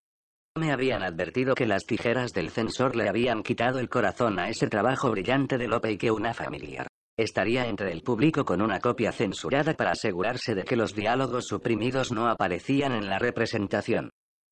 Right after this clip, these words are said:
A esto se sumaba que los actores no tenían bien ensayados sus parlamentos. Oí decir que tampoco se habían puesto de acuerdo acerca de la obra que iban a presentar y quién encarnaría los papeles principales.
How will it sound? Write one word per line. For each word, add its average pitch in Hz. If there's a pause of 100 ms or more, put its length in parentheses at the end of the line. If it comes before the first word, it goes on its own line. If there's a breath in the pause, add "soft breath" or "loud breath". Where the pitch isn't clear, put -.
A 98
esto 135
se 120
sumaba 123
que 110
los 98
actores 135
no 107
tenían 98
bien 120
ensayados 98
sus 107
parlamentos. 95 (340)
Oí 113
decir 123
que 110
tampoco 110
se 117
habían 110
puesto 135
de 123
acuerdo 104
acerca 120
de 107
la 90
obra 113
que 110
iban 135
a 104
presentar 113
y 113
quién 120
encarnaría 104
los 127
papeles 113
principales. 90